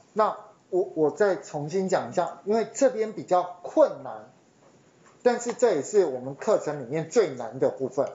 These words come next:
就没了。所以希望你们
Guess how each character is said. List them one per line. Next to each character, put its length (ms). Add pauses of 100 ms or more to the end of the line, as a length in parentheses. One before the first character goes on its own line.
(280)
就 180
没 200
了。 220 (1040)
所 160
以 100 (220)
希 180
望 280
你 40
们 320